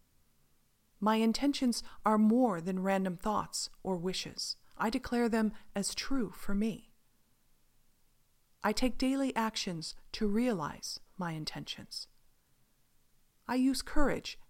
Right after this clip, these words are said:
and honesty to stretch past uncomfortable circumstances. I release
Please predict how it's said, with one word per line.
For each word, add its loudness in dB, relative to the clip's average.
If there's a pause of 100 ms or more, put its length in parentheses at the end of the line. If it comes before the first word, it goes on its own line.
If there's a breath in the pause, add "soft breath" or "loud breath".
and 0
honesty -2 (420)
to -4
stretch -4
past 0 (180)
uncomfortable -2
circumstances. -8 (1300)
I -4
release 2